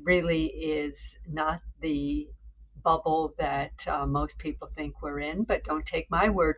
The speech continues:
for it. Let me send you this interesting article that'll give you a lot of statistics and facts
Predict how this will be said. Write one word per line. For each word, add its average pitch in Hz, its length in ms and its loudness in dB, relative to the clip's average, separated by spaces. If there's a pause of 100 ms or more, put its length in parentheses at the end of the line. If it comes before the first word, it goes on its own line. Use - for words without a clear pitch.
for 147 260 4
it. 214 220 0 (400)
Let 180 220 8
me 196 100 8
send 180 380 2
you 180 180 2
this - 560 0
interesting 180 540 0
article 170 640 4
that'll 160 280 2
give 202 220 6
you 196 320 8
a 156 60 2
lot 185 220 6
of 226 120 2
statistics - 920 0
and 151 180 -2
facts 160 680 2